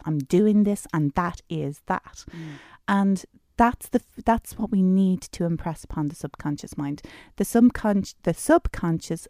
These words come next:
Speaker 1: loves feeling, feeling, feeling, feeling.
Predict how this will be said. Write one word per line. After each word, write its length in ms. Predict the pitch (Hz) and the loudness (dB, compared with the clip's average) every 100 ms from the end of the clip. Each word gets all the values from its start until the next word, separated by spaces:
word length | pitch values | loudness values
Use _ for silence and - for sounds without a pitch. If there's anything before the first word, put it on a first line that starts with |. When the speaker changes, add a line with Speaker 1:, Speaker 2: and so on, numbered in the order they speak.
| - | -6
Speaker 1:
loves 580 | 175 165 156 156 - - - _ _ 170 | -2 0 0 -2 -12 -16 -20 _ _ -6
feeling, 480 | 160 143 - - - - | -4 -6 -8 -12 -12 -6
feeling, 380 | 196 170 160 151 | -4 -2 -4 -4
feeling, 400 | - 151 147 147 | -4 -4 -4 -4
feeling. 360 | - 151 143 | -4 -6 -8